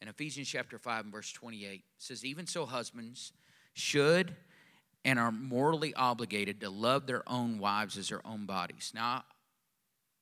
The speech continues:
I love this particular text right here because Brandy can look in the mirror and she'll see all these flaws.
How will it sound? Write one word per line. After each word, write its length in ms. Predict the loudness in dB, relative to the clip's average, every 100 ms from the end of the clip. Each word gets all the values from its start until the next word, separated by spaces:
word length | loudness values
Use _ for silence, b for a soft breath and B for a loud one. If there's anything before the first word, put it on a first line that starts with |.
| _ -4
I 80 | -4
love 240 | -4 -8
this 260 | -8 -8 -10 _ _
particular 400 | -20 -16 -12 -12
text 320 | -8 -6 -4 -6
right 140 | -8
here 160 | -8 -10
because 480 | -8 -6 -6 -6 -10 -2
Brandy 260 | 0 0
can 180 | -6 -8
look 160 | -10 -10
in 80 | -12
the 60 |
mirror 340 | -12 -12 -12 -14 -18
and 100 | -12
she'll 240 | -8 -8
see 240 | -8 -10 -6
all 180 | -2 -2
these 220 | -4 -10
flaws. 640 | -8 -6 -6 -6 -8 -10